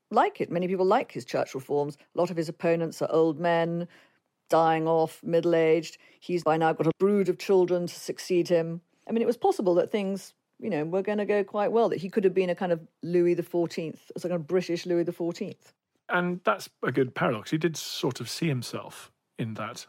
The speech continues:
Speaker 2: mould, even though Louis wasn't alive yet.
Speaker 1: Yeah. Yes, he did. Absolutely. But unfortunately, he overextended himself. Uh, he decided he wanted uniformity of religion, which his father hadn't achieved, across the three kingdoms.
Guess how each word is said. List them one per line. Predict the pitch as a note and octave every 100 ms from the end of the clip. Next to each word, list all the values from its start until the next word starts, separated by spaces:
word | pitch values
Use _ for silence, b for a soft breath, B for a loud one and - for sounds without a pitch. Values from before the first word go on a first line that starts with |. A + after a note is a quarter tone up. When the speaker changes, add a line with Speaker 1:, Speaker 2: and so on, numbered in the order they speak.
| _ A#2
Speaker 2:
mould, | G#2 A#2 -
even | G#2+
though | A2 G2+ G#2 -
Louis | G#2+ G2+
wasn't | G2+ G2 G2+
alive | G#2 G2 G#2+
yet. |
Speaker 1:
Yeah. | A#2+ - _ _
Yes, | A3 G3+
he | G#3+
did. | G3+ F3+ - -
Absolutely. | G#3+ - A3+ A#3 - - - b b
But | F#3+
unfortunately, | F#3+ B3 A3 - F3 - A#2 C#3+ - b b
he | F#3
overextended | G3+ F3 F3 - F#3 E3+ D#3
himself. | B2+ - - - D3 - -
Uh, | D3+
he | E3
decided | E3+ - F#3 F3 E3+ E3 -
he | D3+ D3+
wanted | D3+ D3+ D3 D3 C#3 -
uniformity | D#3+ F3 E3 B3 G3+ F#3 D#3
of | D3
religion, | C#3+ D3 C#3+ E3
which |
his | - -
father | E3 E3+ E3
hadn't | D3 - D3
achieved, | - D3+ D3+ - b b -
across | - G#3 F3+
the | D#3
three | - C#3+
kingdoms. | - C#3+ D3 C#3+ C#3+ D3